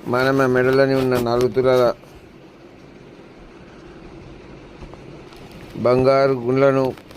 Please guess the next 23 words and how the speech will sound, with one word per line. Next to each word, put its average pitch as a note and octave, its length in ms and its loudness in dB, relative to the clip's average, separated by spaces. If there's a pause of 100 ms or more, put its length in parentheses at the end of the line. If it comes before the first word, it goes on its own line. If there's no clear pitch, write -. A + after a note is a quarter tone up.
(240)
కర్చీఫ్లో B2+ 680 2
కట్టి B2 220 -4
డిక్కీలో C3+ 400 0
వేశారు. A#2 380 2 (480)
ఇదే C#3 240 4
విధంగా C#3 220 4
భావించిన C3 440 2
దుండగులు C3+ 400 0
వారిని B2+ 500 0 (240)
మైమరి-, C3 680 0
మైమరిపించి C3 800 -2 (560)
ఆ B2 60 0
నగలను C3 420 2
తస్కరించి C3 580 0
పారిపోయారు. A#2+ 580 0 (460)
కొద్ది C3 240 2
దూరం C#3+ 380 2 (120)
వారు C3 280 0
వెళ్ళిపోయాక C3 840 0
బాధితులు B2+ 540 -2 (140)
డిక్కీలో C3 320 -2
చూసుకొని C3+ 680 -2
లబ్బదిబ్బమన్నారు. C3 840 2